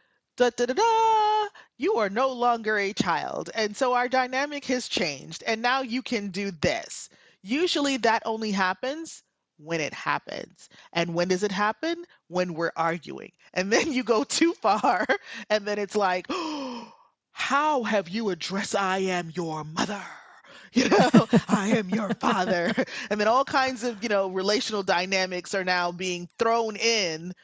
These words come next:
Speaker 1: with the whole poopy water of whatever the conflict was.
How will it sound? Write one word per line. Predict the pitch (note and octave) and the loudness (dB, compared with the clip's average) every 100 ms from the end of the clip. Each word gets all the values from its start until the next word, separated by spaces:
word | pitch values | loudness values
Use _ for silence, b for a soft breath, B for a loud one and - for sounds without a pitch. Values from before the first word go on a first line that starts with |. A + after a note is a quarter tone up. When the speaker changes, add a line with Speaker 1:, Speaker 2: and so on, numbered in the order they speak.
| b | b
Speaker 1:
with | F#3+ A3 G#3 - | -2 0 0 0
the | G3 | 0
whole | F#3+ G3+ F#3+ F3+ F3 E3+ _ | 0 0 0 0 -2 -6 _
poopy | D#4+ E4+ B3 | -6 -4 -2
water | F3+ E3+ E3 D#3+ D#3+ | 2 2 4 0 0
of | F#3 F3 E3+ | 2 2 0
whatever | F3 G3+ F3+ | 0 2 2
the | F3+ | -2
conflict | - A#3 C4 G3+ F3 - | 0 0 0 -2 -6 -2
was. | D#3+ C#3+ C#3+ - | 2 2 4 0